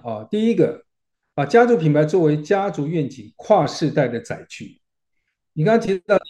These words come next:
聚力、文化这些同-，你要有载具。我们谈就载具就是用什么方法来执行它，让它不会断掉。口耳相传当然也是载具，但是你也知道，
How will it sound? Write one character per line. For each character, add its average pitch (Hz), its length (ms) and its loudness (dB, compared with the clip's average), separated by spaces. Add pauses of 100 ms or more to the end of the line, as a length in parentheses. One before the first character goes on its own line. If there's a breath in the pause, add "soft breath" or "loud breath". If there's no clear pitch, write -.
(140)
聚 - 300 -4
力、 147 80 -2
文 156 240 -2
化 180 220 4
这 170 140 2
些 165 120 2
同-， 147 260 -4
你 156 80 2
要 240 160 4
有 196 60 2
载 98 220 -6
具。 - 480 -20
我 143 100 -8
们 190 100 -4
谈 185 180 -4
就 214 120 -4
载 135 240 2
具 180 120 -6
就 185 120 2
是 165 80 0
用 - 720 -14
什 139 100 -10
么 139 100 -4
方 185 340 -4
法 - 380 -12 (500)
来 139 120 -2
执 156 240 -2
行 139 220 -4
它， 123 460 -10 (300 soft breath)
让 220 180 2
它 226 100 4
不 180 100 -2
会 175 80 4
断 156 260 0
掉。 120 360 -8 (560)
口 214 140 4
耳 254 200 6
相 185 260 -2
传 139 380 -4 (320)
当 233 200 0
然 233 120 0
也 120 60 -4
是 135 100 -10
载 98 220 -12
具， 92 320 -20 (560)
但 233 160 2
是 226 120 -2
你 185 100 2
也 170 100 2
知 165 120 -4
道， 160 100 4